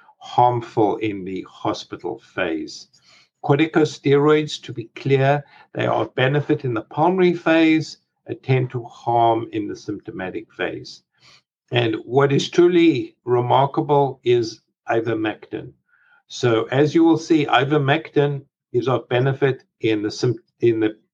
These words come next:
pre-exposure, post-exposure phase, the symptomatic phase, and the pulmonary phase.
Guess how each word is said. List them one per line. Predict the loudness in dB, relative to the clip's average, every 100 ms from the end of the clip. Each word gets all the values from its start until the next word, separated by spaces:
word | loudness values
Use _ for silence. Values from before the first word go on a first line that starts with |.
| _ -2
pre-exposure, | 2 2 0 -4 2 2 4 0
post-exposure | 2 0 0 -4 -10 -2 2 2 0 -2
phase, | 2 2 2 0
the | -6
symptomatic | -4 -2 0 2 2 0 -4
phase, | -2 0 2 0 _ -20 _ -6
and | -4 -2
the |
pulmonary | -4 -4 -4 -4 -6
phase. | -4 -4 -4 -10 -16